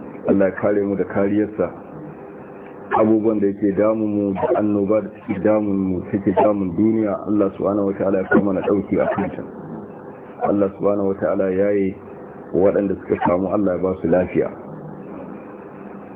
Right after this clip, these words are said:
A wannan majalisi ke yawanci muna karatu a kan abun da ya shafi aƙida, tauhidi, da kuma, eh,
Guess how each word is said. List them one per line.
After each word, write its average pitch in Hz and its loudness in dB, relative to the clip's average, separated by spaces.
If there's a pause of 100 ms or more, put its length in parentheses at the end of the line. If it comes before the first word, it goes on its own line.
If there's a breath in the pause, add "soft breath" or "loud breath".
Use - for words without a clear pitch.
(500)
A - -4
wannan 135 4
majalisi 120 0 (1000)
ke - 0
yawanci 120 4 (120)
muna 113 4 (160)
karatu 98 0
a - 2
kan - -2
abun 104 4
da - 4
ya 104 4
shafi 101 0
aƙida, 107 2
tauhidi, 107 2 (920)
da - 2
kuma, 110 4 (1120)
eh, 95 2